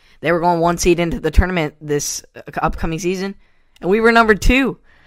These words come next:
How did they can stay at number one in the preseason rankings and we g-, fall down to number ten? Those just don't line up. I mean,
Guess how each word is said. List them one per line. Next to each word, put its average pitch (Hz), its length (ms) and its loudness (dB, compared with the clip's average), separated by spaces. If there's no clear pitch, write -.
How 196 140 4
did 208 140 2
they 214 140 2
can 180 240 -8
stay 180 360 -4
at 156 280 0
number 165 280 -4
one 170 240 -2
in 160 80 -6
the 147 60 -8
preseason 165 480 -8
rankings 151 480 -8
and 139 120 -10
we 156 200 -2
g-, 151 200 -6
fall 156 160 -4
down 160 200 0
to 143 100 -6
number 147 240 -8
ten? 202 480 2
Those 220 200 -4
just 220 160 -14
don't 196 200 -8
line 185 200 -2
up. 202 220 0
I 160 120 -14
mean, 165 280 -12